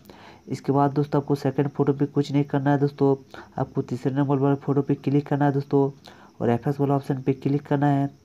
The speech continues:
और यहाँ से इनको स्लाइड कर लेना कुछ इस तरह से,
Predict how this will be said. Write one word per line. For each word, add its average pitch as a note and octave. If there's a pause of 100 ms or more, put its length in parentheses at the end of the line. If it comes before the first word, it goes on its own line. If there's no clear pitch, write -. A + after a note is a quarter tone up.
(560)
और B2
यहाँ C3
से C#3+
इनको C3+
स्लाइड C3
कर C#3
लेना C#3+
कुछ C#3
इस C#3+
तरह C3+
से, C3+